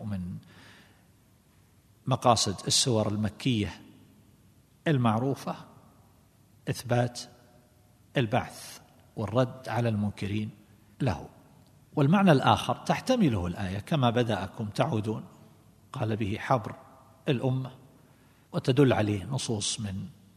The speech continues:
القرآن والسنة، "كما بدأكم تعودون"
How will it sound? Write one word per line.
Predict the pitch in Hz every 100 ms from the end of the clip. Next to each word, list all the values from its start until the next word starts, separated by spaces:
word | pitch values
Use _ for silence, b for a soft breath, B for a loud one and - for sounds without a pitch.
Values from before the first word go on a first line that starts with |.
| _ _ -
القرآن | 165 135 123 113 113 104 110
والسنة، | - - 139 117 123 - B B B B
"كما | - 120 104
بدأكم | 95 92 - 131 - 110
تعودون" | 98 95 101 98 90